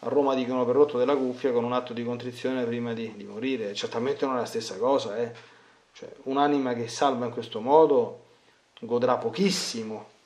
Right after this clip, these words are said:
della divina essenza. Certo, quel poco che godrà, come dice San Tommaso, la pagherà, perché un recipiente che contiene cinque millilitri d'acqua,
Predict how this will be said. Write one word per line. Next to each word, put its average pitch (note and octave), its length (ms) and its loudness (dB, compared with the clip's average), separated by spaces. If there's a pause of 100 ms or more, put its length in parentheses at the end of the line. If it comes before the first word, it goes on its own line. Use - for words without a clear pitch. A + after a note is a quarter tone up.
della A2+ 180 -4
divina A2+ 260 -6
essenza. A#2 460 -4
Certo, F3+ 380 2
quel A2+ 140 -2
poco D3 360 10
che C3 180 0
godrà, D3 540 8 (720)
come G#2 120 -8
dice A#2+ 160 -2
San B2+ 180 -2
Tommaso, C#3 460 2
la A2+ 80 -4
pagherà, C#3 840 6 (100)
perché G#2+ 520 -8 (480)
un A#2+ 120 -4
recipiente C3 580 6
che B2+ 100 0
contiene C3 420 0
cinque C3+ 300 -2
millilitri C3+ 460 0
d'acqua, C#3 540 2